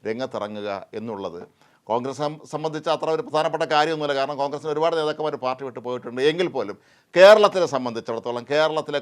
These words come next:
കോൺഗ്രസ് രാഷ്ട്രീയത്തെ സംബന്ധിച്ച് ഈ രണ്ട് നേതാക്കന്മാരും കേരള രാഷ്ട്രീയത്തിൽ നിർണായകമായ സ്വാധീനമുണ്ടായിരുന്നവരാണ്, വലിയ ശക്തി ഉണ്ടായിരുന്നവരാണ്. അവർ രണ്ടുപേരുടെയും മക്കൾ ഒരുപക്ഷെ ഇന്ന്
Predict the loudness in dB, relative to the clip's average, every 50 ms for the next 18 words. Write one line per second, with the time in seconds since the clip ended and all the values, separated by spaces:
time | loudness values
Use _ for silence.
0 | -2 -2 -2 -2 -2 -6 -8 -6 -4 -6 -6 -6 -8 -12 -10 -10 -10 -10 -10 -8
1 | -8 -8 -8 -10 -10 -12 -14 -14 -14 _ _ _ _ -2 6 8 10 10 10 10
2 | 6 6 6 2 2 2 2 2 0 0 -2 -2 -4 -2 -4 -4 -4 -4 -6 -4
3 | -4 -2 -4 -4 -6 -6 -8 -10 -8 -10 -10 -10 -10 -10 -6 -4 -2 -2 -2 -2
4 | -2 -4 -4 -4 -2 -2 -4 -4 -8 _ _ _ _ -4 2 4 6 6 6 6
5 | 4 2 2 2 -2 0 0 2 2 2 0 -2 -2 -2 -2 -2 -2 -4 -6 -10
6 | -10 -10 -14 -14 -8 -8 -6 -4 -2 -4 -4 -4 -8 -10 -10 -12 -14 -16 _ _
7 | _ _ _ -6 -4 -2 0 0 0 0 0 0 2 2 2 2 2 0 -2 -2
8 | -8 -10 -4 -4 -4 -4 -4 -6 -4 -4 -4 -4 -6 -6 -8 -8 -10 -12 -12 -14
9 | _ _ _ _ _ _ -12 -10 -8 -6 -4 -6 -6